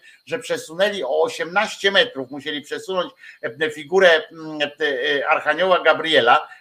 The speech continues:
w starym mieście, takim, wiesz, starym, starym, starym, e, musieli przenieść, e,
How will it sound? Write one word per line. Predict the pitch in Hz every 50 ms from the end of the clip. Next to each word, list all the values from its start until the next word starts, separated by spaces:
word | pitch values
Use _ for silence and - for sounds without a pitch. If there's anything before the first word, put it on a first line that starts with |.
| _
w | - -
starym | - - 202 208 208 202 196 185 175 170 170
mieście, | 175 175 170 139 - - 156
takim, | 156 - 147 151 147
wiesz, | 147 139 -
starym, | - - - 185 185 175 156 139
starym, | - - 156 151 147 131
starym, | - - 165 185 - - - - - - -
e, | 135 131 160 170 165
musieli | 170 139 - 180 170 165 156 -
przenieść, | - - - - 220 233 220 196 170 151 135 - - - - _ _ _ _ -
e, | 139